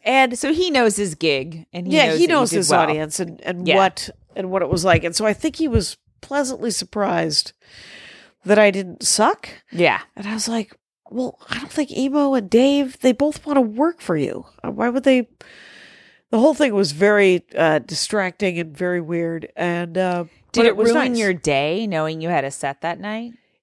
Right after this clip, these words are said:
Speaker 1: It,
Speaker 2: I mean, if you
Speaker 1: it
Speaker 2: look
Speaker 1: did
Speaker 2: at how it
Speaker 1: affect,
Speaker 2: felt. Yeah.
Speaker 1: it, it affected the day for sure.
Speaker 2: Yeah.
Speaker 1: Because it was, you know, we ended up doing two or three museums a day.
Speaker 2: Mm-hmm.
Speaker 1: And,
Speaker 2: Wow.
Speaker 1: um, it was,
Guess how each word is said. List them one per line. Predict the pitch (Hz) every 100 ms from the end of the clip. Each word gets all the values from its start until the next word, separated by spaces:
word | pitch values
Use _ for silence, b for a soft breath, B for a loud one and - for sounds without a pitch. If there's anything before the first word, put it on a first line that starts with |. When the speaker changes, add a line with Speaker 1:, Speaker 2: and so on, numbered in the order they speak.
| _ -
Speaker 1:
It, | 233 -
Speaker 2:
I |
mean, | 208 202
if | 185
you | 233
Speaker 1:
it | 175
Speaker 2:
look | 180
Speaker 1:
did | 311 -
Speaker 2:
at |
how | 175
it | -
Speaker 1:
affect, | 262 156 156 - -
Speaker 2:
felt. |
Yeah. | 175 151
Speaker 1:
it, | 208 -
it | 214
affected | 185 - 277 - 185
the | 156
day | 147 151
for | 139 160
sure. | 156 - 196 -
Speaker 2:
Yeah. | 156 98 - b b b
Speaker 1:
Because | - 202 - 202 190 180 175 175 165 - -
it | 180 175
was, | 190 185 175 165 160 156 156 - - _ _ _ _ _ _ - -
you | 208
know, | 220
we | 214 233
ended | 214 269 269
up | 208 160 -
doing | 175 196 180
two | 147 - 214
or | 214
three | - - 190
museums | 170 165 156 180 - 196
a | -
day. | - - -
Speaker 2:
Mm-hmm. | 180 190 185 202 B B B B
Speaker 1:
And, | 196 190 175 165 110
Speaker 2:
Wow. | 104 104 190 175 170
Speaker 1:
um, | 156 165 - _ _ _ _ -
it | 202
was, | 180 185 175 170 165 143 -